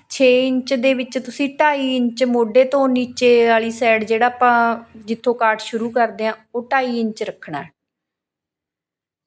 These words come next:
ਠੀਕ ਹੈ ਜੀ। ਇੱਥੋਂ ਤੁਸੀਂ ਛੇ ਇੰਚ ਲੰਬਾਈ ਲੈ, ਲੈ ਲੈਣੀ ਹੈ। ਛੇ ਇੰਚ ਤੋਂ ਤੁਸੀਂ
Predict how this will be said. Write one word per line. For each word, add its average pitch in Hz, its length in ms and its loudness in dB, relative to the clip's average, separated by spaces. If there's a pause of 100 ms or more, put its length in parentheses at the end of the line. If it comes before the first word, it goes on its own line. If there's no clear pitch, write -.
(640)
ਠੀਕ 254 220 -8
ਹੈ 269 80 2
ਜੀ। 277 160 -2
ਇੱਥੋਂ 277 280 -4 (140)
ਤੁਸੀਂ 262 280 -2
ਛੇ 220 320 0
ਇੰਚ 196 200 -6
ਲੰਬਾਈ 220 340 0
ਲੈ, 226 260 -2 (200)
ਲੈ 226 280 2
ਲੈਣੀ 233 380 0
ਹੈ। 247 100 -4 (840)
ਛੇ 247 140 0 (120)
ਇੰਚ 240 220 -2
ਤੋਂ 254 180 2
ਤੁਸੀਂ 254 320 -2